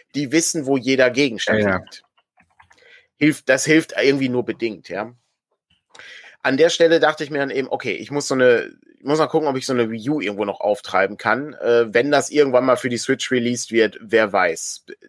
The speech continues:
Speaker 1: Dauert mir zu lange, so lange kann ich nicht warten, ich bin dann gierig. So, also habe ich dann geguckt, wo kann man sowas herkriegen. Und dann habe ich angefangen, ähm, äh, hat mir, äh, Pepe den Tipp gegeben, „Guck doch mal bei eBay.“ Hab ich gesagt, „Oh, eBay, nicht schlecht.“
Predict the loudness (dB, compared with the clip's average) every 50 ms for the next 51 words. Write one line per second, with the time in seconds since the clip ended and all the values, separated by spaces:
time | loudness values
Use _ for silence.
0 | _ _ 0 2 4 4 4 2 0 -2 -2 0 0 2 2 2 0 0 -2 -2
1 | -4 -4 -6 -4 0 0 0 0 0 -4 -6 -8 -8 -8 -8 -10 -14 -16 -18 -16
2 | -12 -12 -12 -12 -12 -16 -20 -20 -18 -18 -16 -16 -16 -16 -18 -18 -20 -16 -14 -14
3 | -14 -14 -16 -20 -20 -20 _ _ _ _ _ _ _ -20 -20 -20 -20 -18 -18 -12
4 | -4 -2 0 2 4 4 4 4 4 2 2 0 0 -2 0 -2 0 0 0 -2
5 | -2 -4 -14 -12 -10 -10 -8 -6 -4 -4 -4 -2 -2 -4 -4 -4 -8 -10 -10 -14
6 | -18 -18 _ _ -20 -20 -20 -20 -20 _ _ _ _ -2 0 0 2 2 2 2
7 | 2 2 2 2 2 2 2 2 0 -2 -2 -2 -6 -8 -10 -6 -4 -2 -2 -2
8 | -2 -6 -10 -12 -14 -16 -18 _ _ _ _ _ _ -14 -10 -6 -6 -4 -4 -6
9 | -6 -6 -8 -6 -2 0 2 2 2 2 0 -2 -4 -2 0 2 2 2 4 2
10 | 2 0 0 -2 -2 -2 -2 0 2 2 2 0 0 -2 -4 -2 0 0 0 0
11 | 2 0 0 -2 -4 -4 0 0 0 0 0 -4 -10 -14 _ _ _ _ _ _
12 | _ _ _ _ _ _ _ _ _ _ _ _ _ -20 -18 -16 -16 -16 -12 -10
13 | -8 -8 -8 -10 _ _ _ _ -18 -10 -6 -6 -6 -6 -8 -12 -16 -12 -10 -8
14 | -8 -8 -10 -10 _